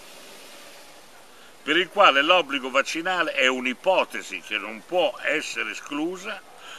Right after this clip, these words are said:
ma mi auguro di non arrivare a quel punto per non scavare una trincea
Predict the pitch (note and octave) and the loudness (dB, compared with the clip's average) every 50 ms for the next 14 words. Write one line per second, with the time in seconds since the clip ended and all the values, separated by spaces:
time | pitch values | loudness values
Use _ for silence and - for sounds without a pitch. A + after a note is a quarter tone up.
0 | - - - C#3 D#3 E3 F3+ F#3 G#3 A3+ A#3 A3+ G3+ E3+ D3+ C#3 C3 B2 B2 C3+ | -18 -6 0 2 2 4 2 0 0 2 4 6 8 8 8 6 4 -2 -4 -2
1 | C#3+ D3 D3+ D3+ D3+ C#3+ - - - - - - - - - - - F3+ F#3+ G3+ | 0 2 2 0 0 -4 -10 -20 -20 -20 -20 -20 -20 -20 -16 -4 -2 -2 2 2
2 | G#3 G#3 G#3+ A3 A3 A3 A#3 A3+ G#3 G#3+ G3 F3 D#3 C#3+ D3 C#3+ D3 D3+ D#3+ - | 2 2 2 0 0 -2 -4 -4 0 4 6 8 8 8 8 8 6 4 2 2
3 | - F#3+ G3 G3 F3 - - F#3 E3+ D3 C3+ C3 A#2+ A2+ - E3+ F3 E3+ - F#3+ | 0 -4 -4 -4 -6 -12 -8 -6 -6 -6 -6 -8 -12 -6 -4 -4 -4 -2 -4 -4
4 | F#3+ F#3 G3 F#3 - - - - G3+ G3+ G#3+ G#3+ G#3 F#3+ F3 D#3 D3 C3+ - - | -2 -2 -2 -2 -4 -6 -2 -2 2 4 6 8 8 8 8 8 6 4 2 -2
5 | - - - - F#3 G3 G3+ G3 - - G#3 A3 A3 A3 F3+ - - A#3 A3+ G#3 | -14 -16 -8 -2 6 6 6 6 6 0 -6 -8 -8 -6 -4 -2 0 0 0 2
6 | F#3 D#3+ D3+ C#3+ | 4 6 6 4